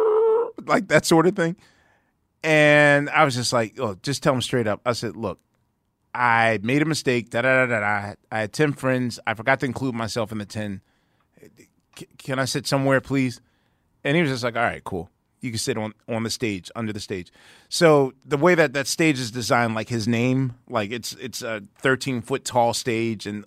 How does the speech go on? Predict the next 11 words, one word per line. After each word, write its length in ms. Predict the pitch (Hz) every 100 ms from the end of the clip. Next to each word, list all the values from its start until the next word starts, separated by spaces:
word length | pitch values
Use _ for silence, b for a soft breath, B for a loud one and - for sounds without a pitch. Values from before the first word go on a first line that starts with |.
| -
so 140 | 139
I'm 160 | 139 135
literally 460 | 151 160 151 139
sitting 420 | 110 147 147 131
under 300 | 113 127 123
the 240 | 117 117 113
arrow 580 | 127 120 110 104 98 101
that 240 | 104 104 -
is 180 | 113 98
his 200 | 107 98
name. 500 | 113 120 123 214